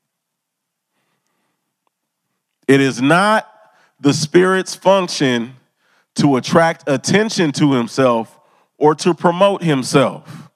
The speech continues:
As John the Baptist, his purpose is to make Jesus increase in prominence. This fact should make suspect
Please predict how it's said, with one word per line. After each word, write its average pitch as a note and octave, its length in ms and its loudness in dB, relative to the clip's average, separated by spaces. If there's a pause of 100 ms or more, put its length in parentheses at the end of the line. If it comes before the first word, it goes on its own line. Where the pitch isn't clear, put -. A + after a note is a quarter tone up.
(1400)
As D3 180 0
John G3 320 2
the A3 80 -4
Baptist, F#3 840 -2 (1400)
his F#3+ 260 0
purpose E3+ 760 0 (260)
is C#3+ 200 0
to D#3+ 120 4
make E3 320 0
Jesus E3+ 520 -2
increase F3 640 -2
in D3 180 -2
prominence. C#3+ 760 -2 (1400)
This F#3 300 2
fact G#3 380 0
should E3+ 220 -2
make F3+ 360 0
suspect F3+ 720 0